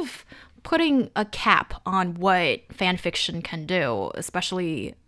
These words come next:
and specifically when fan fiction is made to profit, you know, to, to rake in a lot of money. So what is it gonna do to sort of this, uh, fan fiction activity in general?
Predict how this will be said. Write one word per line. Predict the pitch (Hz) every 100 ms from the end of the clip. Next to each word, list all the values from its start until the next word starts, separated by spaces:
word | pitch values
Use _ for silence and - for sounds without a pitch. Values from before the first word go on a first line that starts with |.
| -
and | 185 - -
specifically | - - - 294 214 - 180 175
when | 165 175 175 175
fan | - 175 170
fiction | 165 180 - - - -
is | - 170 165 165 - - - - - - -
made | 196 196 190 190 - -
to | - 170
profit, | - - 233 - 120 - - -
you | 160
know, | 127
to, | - 185 147 123
to | -
rake | 180 208 214
in | 196
a |
lot | 202 254
of | 240
money. | 226 247 254 214 - - -
So | - 226 214 208 202 160 - 180
what | 202 311 370
is | 339
it | 277
gonna | 311 294
do | 240 254 269 269 262
to | - 247 233 233 226 220
sort | - 202
of | 208 190 - -
this, | 180 - -
uh, | 175 175
fan | - 214 202
fiction | - 196 - 190
activity | 180 - 196 180 - 170
in | 160
general? | 220 311 - 202